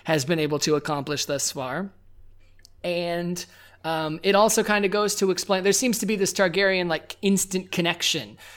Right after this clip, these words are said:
Um, and Dany and Jon are very close friends when they should be on opposite sides of things. Granted, they have some, you know, booty bumping attraction,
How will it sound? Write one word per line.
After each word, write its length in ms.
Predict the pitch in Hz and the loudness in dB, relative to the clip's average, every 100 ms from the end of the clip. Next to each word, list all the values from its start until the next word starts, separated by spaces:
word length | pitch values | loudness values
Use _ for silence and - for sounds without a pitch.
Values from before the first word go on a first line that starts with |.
| - - | -18 -6
Um, 280 | 147 143 143 | -4 -2 -2
and 280 | 156 151 143 | -2 -2 0
Dany 340 | 175 170 160 | 2 4 2
and 100 | 147 | 0
Jon 260 | 143 190 214 | 2 4 4
are 40 | |
very 200 | 202 214 208 | 4 4 4
close 280 | 214 208 | 0 -2
friends 320 | - 214 220 170 | 0 0 2 0
when 120 | 165 | 0
they 100 | 151 | 0
should 240 | - 196 | 2 4
be 120 | 165 | 4
on 120 | 156 147 | 0 0
opposite 440 | 160 156 143 143 | 0 0 -2 -6
sides 300 | - 180 160 | 0 2 2
of 100 | 147 | -2
things. 260 | 139 139 - | -8 -10 -4
Granted, 400 | - 180 156 151 | 2 2 2 -2
they 100 | 156 | -2
have 180 | 147 147 | -2 -4
some, 240 | 151 143 180 | -6 -6 -6
you 100 | 151 | -6
know, 120 | 135 | -4
booty 260 | 165 156 | -2 0
bumping 300 | 151 151 139 | 0 -2 -4
attraction, 580 | 131 - 170 170 120 151 | -4 0 0 0 -4 -8